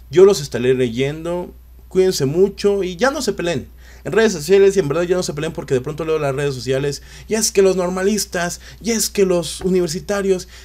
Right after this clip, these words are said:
y es que los que también estamos en U A P N, y, ah, ya, en verdad no se peleen, no se peleen, por favor. Creo que lo que deberíamos, deberíamos de hacer es realmente apoyarnos y compartir material didáctico, eso debería ser lo, lo ideal.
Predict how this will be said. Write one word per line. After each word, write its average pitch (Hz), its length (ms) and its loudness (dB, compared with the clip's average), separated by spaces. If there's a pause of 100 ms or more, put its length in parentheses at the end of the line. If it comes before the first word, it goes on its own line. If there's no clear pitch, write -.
y 208 80 -4
es 226 160 -2
que 214 120 0
los 180 200 0
que 190 100 0
también 185 340 0
estamos 185 460 -2
en 175 180 -4
U 180 120 -2
A 180 100 -6
P 180 240 -2
N, 180 220 -4
y, 165 200 -10
ah, - 120 -16 (240)
ya, - 200 -10 (120)
en 135 100 -4
verdad 165 220 0
no 202 100 -2
se 202 100 -4
peleen, 185 380 -4 (460)
no - 80 -6
se 196 100 -8
peleen, 190 260 -12 (220)
por 135 140 -8
favor. - 240 -12 (100)
Creo 151 180 0
que 180 80 -2
lo 170 120 2
que 147 80 -2
deberíamos, 139 420 0
deberíamos 131 480 -2
de 135 60 -2
hacer 156 160 -4
es 156 180 -4
realmente 147 380 -4
apoyarnos 131 440 -4
y 110 60 -10
compartir 101 400 -8
material 120 380 -6
didáctico, - 500 -10
eso 139 180 -6
debería 101 320 -2
ser 107 200 -10
lo, 92 320 -12 (120)
lo 98 200 -8
ideal. 82 340 -10